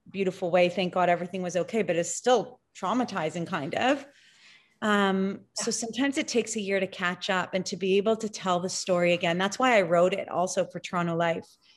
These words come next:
Speaker 1: Um, they published the story in September, was I just needed people to be,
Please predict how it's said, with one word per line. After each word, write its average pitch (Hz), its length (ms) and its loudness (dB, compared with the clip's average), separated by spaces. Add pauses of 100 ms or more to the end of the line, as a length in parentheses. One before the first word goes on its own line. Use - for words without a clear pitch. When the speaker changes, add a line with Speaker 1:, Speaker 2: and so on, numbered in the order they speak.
(180)
Speaker 1:
Um, 170 220 -2
they 170 100 2
published 180 400 -2
the 175 80 -10
story 180 520 -4 (640)
in 175 100 -4
September, 196 800 -2 (460)
was 202 160 0
I 196 100 2
just 226 260 -2
needed 226 460 2
people 202 440 0
to 196 180 -6
be, 175 440 -2